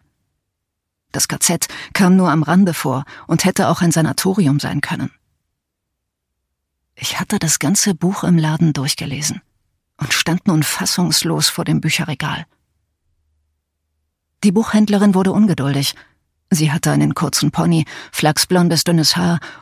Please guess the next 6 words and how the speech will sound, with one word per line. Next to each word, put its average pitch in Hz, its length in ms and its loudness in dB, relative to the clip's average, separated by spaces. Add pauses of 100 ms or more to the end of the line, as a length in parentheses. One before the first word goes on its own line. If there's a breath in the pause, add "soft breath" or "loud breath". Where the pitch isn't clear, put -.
und 185 140 2
eine 156 200 2
sehr 151 340 0
große, 151 500 -2
dunkle 151 440 -2
Hornbrille. 135 520 -2